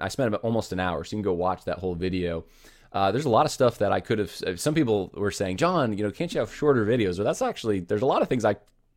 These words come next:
probably left out that I could have included. And, uh, you all really helped me think, uh, through things in a more complete fashion as well. I'm, I'm actually thankful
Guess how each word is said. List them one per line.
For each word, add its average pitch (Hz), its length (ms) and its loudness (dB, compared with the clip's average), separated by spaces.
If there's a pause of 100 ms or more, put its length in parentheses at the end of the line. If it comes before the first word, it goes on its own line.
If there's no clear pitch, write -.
probably 165 240 4
left 104 280 2
out 131 220 0
that 92 100 -4
I 90 60 -4
could 101 160 -6
have 87 80 -4
included. 85 500 -4
And, 92 260 -6 (460)
uh, 101 160 -2
you 185 280 0
all 101 220 4
really 127 340 4
helped 98 320 2
me 90 400 -2
think, - 440 -6 (140)
uh, 87 220 -4
through 92 380 -2
things 90 420 -4 (100)
in 95 140 -6
a 92 40 -4
more 98 200 -2
complete 98 360 -4
fashion 90 380 -4
as 82 140 -8
well. 107 180 2
I'm, 127 220 0
I'm 170 180 0
actually 127 280 -4
thankful 95 540 -4